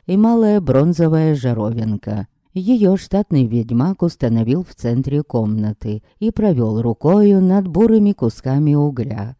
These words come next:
В чаше полупрозрачным цветком анимона распустилось пламя. "Вот так-то оно лучше".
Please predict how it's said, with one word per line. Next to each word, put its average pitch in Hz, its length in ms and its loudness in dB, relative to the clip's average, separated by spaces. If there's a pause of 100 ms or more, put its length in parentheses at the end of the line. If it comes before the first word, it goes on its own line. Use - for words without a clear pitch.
(140)
В - 80 -20
чаше 180 800 0
полупрозрачным 214 1040 2
цветком 175 560 0
анимона 147 760 2
распустилось 165 1120 -2
пламя. 113 760 -4 (560)
"Вот 220 560 2
так-то 135 480 0
оно 110 260 0
лучше". 113 800 -10